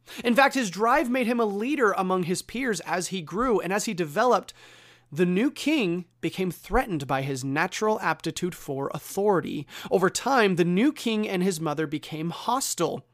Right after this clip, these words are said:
and began threatening the lives of Sundiata and his mother. To escape this, Sundiata's mother took him and his sisters into exile,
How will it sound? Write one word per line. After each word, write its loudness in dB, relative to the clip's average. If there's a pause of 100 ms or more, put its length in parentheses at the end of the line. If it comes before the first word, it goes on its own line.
(120)
and -4
began -2
threatening -2
the 0
lives 0
of -8
Sundiata -2 (280)
and -10
his -4
mother. -8 (2000)
To -4
escape -2
this, -8 (440)
Sundiata's 4
mother 0
took 0
him -2
and 0
his -2
sisters -2
into -6
exile, -4